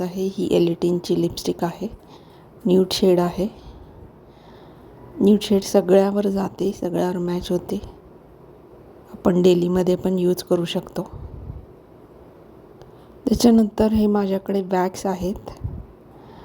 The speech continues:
मी वॅक्सिंग करायला पण YouTube-वरूनच शिकले. तर,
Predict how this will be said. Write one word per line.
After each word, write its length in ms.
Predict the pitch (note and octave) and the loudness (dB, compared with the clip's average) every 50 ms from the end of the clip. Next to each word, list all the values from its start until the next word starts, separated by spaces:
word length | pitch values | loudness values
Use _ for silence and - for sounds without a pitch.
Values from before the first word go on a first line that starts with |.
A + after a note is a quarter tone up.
| - - - - - - - - - | -20 -20 -20 -20 -20 -20 -14 -4 0
मी 200 | G3 F#3+ G3 F#3+ | 4 4 6 6
वॅक्सिंग 440 | G3 F#3+ F#3 - - - G3+ G3 G3 | 6 4 2 -2 -4 -2 0 0 0
करायला 420 | F#3 F#3+ F#3 F#3 F#3 F#3 F#3 G3 | 0 0 0 2 2 2 0 0
पण 180 | F#3+ - F#3+ G3 | 0 0 -2 -2
YouTube-वरूनच 800 | F#3+ F#3 F3+ - F#3+ F#3+ F#3 G3 F#3+ F#3+ G3 F#3 F#3+ F#3+ G3 G3 | 0 -2 -2 -2 -2 -2 0 0 0 0 0 0 0 0 0 -2
शिकले. 400 | - F3+ F3 - F3 E3+ F3 G#3 - - - - - - - - - - - - - - - - - - - - - - - - - - - - | -2 -4 -4 -2 -2 -4 -4 -4 -6 -12 -18 -20 -20 -20 -20 -20 -20 -20 -20 -20 -20 -20 -20 -20 -20 -20 -20 -20 -20 -20 -20 -20 -20 -8 0 2
तर, 440 | G3 F#3+ F#3 F#3+ F#3 F3+ F3+ F3+ | 4 4 6 4 2 2 2 2